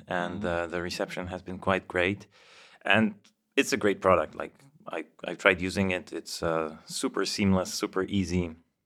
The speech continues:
Speaker 2: Even in terms of Web two, Web two, right? But yeah, let's stop maybe shilling, uh, A zero I D.
Speaker 1: Oh, yeah, yeah, yeah.
Speaker 2: <laughs>
Speaker 1: Yeah, we can, we can, <laughs> we can actually sh-, shill our own chain. It's,
Speaker 2: Yeah.
Speaker 1: it's basically,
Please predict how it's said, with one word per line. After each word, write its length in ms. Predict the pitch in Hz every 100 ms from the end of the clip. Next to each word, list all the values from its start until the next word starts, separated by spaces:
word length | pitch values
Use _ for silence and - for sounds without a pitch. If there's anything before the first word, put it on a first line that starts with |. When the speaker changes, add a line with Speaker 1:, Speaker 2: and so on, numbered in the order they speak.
| _
Speaker 2:
Even 240 | 131 131 120
in 120 | 104
terms 320 | 110 110 98
of 140 | 95
Web 300 | 98 92 -
two, 140 | - -
Web 300 | 104 98 -
two, 160 | 101 90
right? 280 | 87 104 107
But 260 | 95 98 -
yeah, 160 | 101
let's 220 | 90 90 -
stop 320 | - 92 -
maybe 260 | 90 85
shilling, 500 | 82 - 92 87 90 - _
uh, 80 | - - -
A 100 | 104
zero 300 | 92 95 92
I 80 | 92
D. 140 | 95
Speaker 1:
Oh, 140 | 208 247
yeah, 100 | 233
yeah, 140 | 208
yeah. 420 | 180 110 - 131 -
Speaker 2:
<laughs> 400 | _ _ _ _
Speaker 1:
Yeah, 200 | - 160
we 100 | 131
can, 280 | 131 127 110
we 140 | 117 139
can, 200 | - - - -
<laughs> 260 | _ _ -
we 100 | 151
can 160 | 151
actually 260 | 139 - 143
sh-, 260 | - 147 117
shill 280 | - 147
our 160 | 120 107
own 180 | 120 113
chain. 320 | 120 110 98
It's, 300 | 95 - - _
Speaker 2:
Yeah. 260 | 113 110 101
Speaker 1:
it's 160 | 113 107
basically, 760 | 135 139 139 131 131 123 -